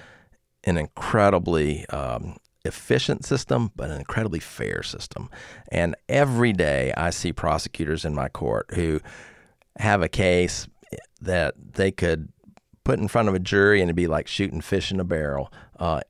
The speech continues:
but instead of going for the maximum sentence and the maximum punishment, they cut a deal because they know the defendant has issues that need to be addressed. Uh, and so our D A's office does a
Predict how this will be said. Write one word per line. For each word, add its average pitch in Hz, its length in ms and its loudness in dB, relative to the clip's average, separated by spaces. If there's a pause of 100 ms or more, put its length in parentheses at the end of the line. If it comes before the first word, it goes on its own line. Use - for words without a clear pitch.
but 92 320 0
instead 107 500 4
of 98 220 2 (500)
going 104 300 6
for - 160 0
the 80 140 2
maximum 90 500 2
sentence 90 600 0
and 76 140 -2
the 73 60 0
maximum 80 420 -2
punishment, 82 480 -2 (300)
they 98 100 2
cut 117 280 2
a 120 40 2
deal 87 360 4
because 85 260 -2
they 85 80 -2
know 82 220 2
the 87 100 0
defendant 80 400 -4
has 78 200 -2
issues 85 420 -2
that - 120 -6
need 76 160 -4
to 78 80 -4
be 76 140 -6
addressed. 71 600 -4 (300)
Uh, 78 440 0
and 80 260 -2
so 82 220 0
our 82 140 2
D 90 300 2
A's 92 220 4
office 78 340 2
does 80 200 -6
a 78 60 -6